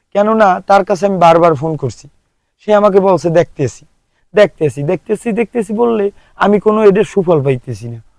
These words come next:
এক, দ্বিতীয় কথা হইলে, আমি এই কিছুদিন আগে আমার ভাই, মেজো ভাইকে একটি, আহ, আমার মামলার দুই নম্বর আসামি নয়ন,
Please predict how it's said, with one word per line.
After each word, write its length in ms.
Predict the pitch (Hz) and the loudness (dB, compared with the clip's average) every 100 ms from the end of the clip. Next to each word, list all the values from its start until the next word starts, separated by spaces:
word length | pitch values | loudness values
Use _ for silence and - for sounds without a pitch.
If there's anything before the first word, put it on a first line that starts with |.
| _ _ _ _ _ _ _ | _ _ _ _ _ _ _
এক, 220 | 202 143 - 165 | 2 2 -2 -10
দ্বিতীয় 420 | 160 190 233 233 | -8 -6 -4 0
কথা 260 | 220 208 | 0 2
হইলে, 300 | 220 214 190 185 _ _ _ | 4 4 2 -6 _ _ _
আমি 280 | - 185 214 | -2 0 0
এই 340 | 220 196 196 | 2 4 2
কিছুদিন 440 | 170 208 208 180 196 | 0 -6 -4 -4 0
আগে 320 | 185 180 202 - _ _ - | 0 2 0 -2 _ _ -6
আমার 300 | 180 185 170 | -2 -2 -2
ভাই, 360 | 151 143 170 - _ _ _ _ _ _ - | 0 0 0 -4 _ _ _ _ _ _ -4
মেজো 280 | 170 190 208 | 0 4 4
ভাইকে 380 | 190 143 127 135 _ _ _ _ | 4 2 -4 -8 _ _ _ _
একটি, 240 | 131 - 196 | -12 -6 -4
আহ, 520 | 185 170 165 156 160 - | 0 2 2 0 -2 -2
আমার 240 | 165 202 | 0 0
মামলার 520 | 202 196 190 143 139 | 0 2 0 0 -4
দুই 120 | 160 | -4
নম্বর 280 | 190 208 208 | -2 0 2
আসামি 300 | 196 160 123 110 _ _ _ _ _ _ _ _ _ | 2 -2 -8 -10 _ _ _ _ _ _ _ _ _
নয়ন, 360 | 160 175 147 110 | 2 2 2 -2